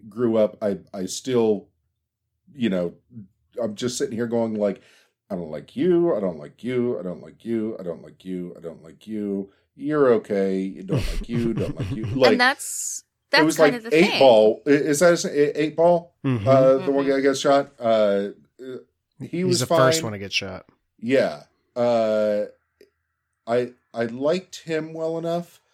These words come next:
Speaker 1: but, like, Animal Mother's a piece of shit. And, like, every, like, all these,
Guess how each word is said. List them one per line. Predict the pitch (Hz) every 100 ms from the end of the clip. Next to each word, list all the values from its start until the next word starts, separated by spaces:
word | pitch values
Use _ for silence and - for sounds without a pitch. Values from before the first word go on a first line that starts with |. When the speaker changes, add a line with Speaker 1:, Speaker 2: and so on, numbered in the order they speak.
| _ _ _ _ -
Speaker 1:
but, | 135 117
like, | 113 98 92 - _ _ _ _ _ _
Animal | 151 190 196 139
Mother's | 110 101 90
a | 87
piece | - 90 -
of | 71
shit. | - 76 76 _
And, | 113 113
like, | 110 101 -
every, | 170 180 180
like, | 139 127 110 -
all | 147 160
these, | 147 135 127 -